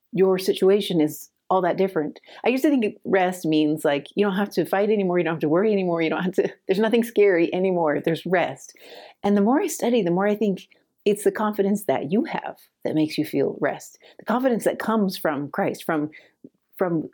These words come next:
using his grace to embolden you and to give you grounding. Like, I just think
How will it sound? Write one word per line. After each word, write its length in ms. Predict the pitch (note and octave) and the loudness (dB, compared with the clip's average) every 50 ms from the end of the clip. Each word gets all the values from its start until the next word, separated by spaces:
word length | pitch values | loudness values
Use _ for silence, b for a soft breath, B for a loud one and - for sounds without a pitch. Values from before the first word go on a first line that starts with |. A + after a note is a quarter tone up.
| _ _ _ _ _ _ _ - - | _ _ _ _ _ _ _ -4 0
using 380 | G3+ G#3 A3+ A#3 F#3+ G3+ F#3+ | 2 4 4 4 4 2 2
his 300 | F3 E3+ G#3+ G3+ E3+ E3 | 2 2 2 2 0 0
grace 440 | - F#3 F3+ D#3+ C#3+ D3+ - - - - _ | 0 0 2 2 0 -2 -6 -12 -20 -20 _
to 460 | - - E3 D3+ D3+ D3 C#3+ F3 - - _ _ _ - | 0 2 4 4 4 2 0 -4 -8 -14 _ _ _ -2
embolden 600 | F3 D#3+ D#3+ D3 E3+ F3 F#3 F#3+ E3 F3+ D#3+ D3 C#3 | 0 2 2 4 4 4 4 4 4 2 2 2 2
you 160 | C#3 C#3 C3+ | 2 2 2
and 140 | C3+ C#3 C3+ | 0 0 -2
to 80 | C#3 | 0
give 200 | C3+ E3 D#3 D3 | 0 2 2 2
you 140 | D#3 D#3+ D3+ | 2 2 2
grounding. 680 | C3+ - D3 C#3+ D#3 F3 F3+ E3+ D#3+ C#3 C#3+ C3 - | 2 0 -4 -6 -4 -2 0 0 2 2 0 0 0
Like, 240 | - - E3+ D#3+ B B B B B B B B | -2 -4 -4 -4 B B B B B B B B
I 100 | - C4 | -2 0
just 220 | B3 B3+ B3 - - | 0 0 -2 -2 -2
think 320 | B3+ G#3+ G3 - - | -2 -2 -2 -4 -8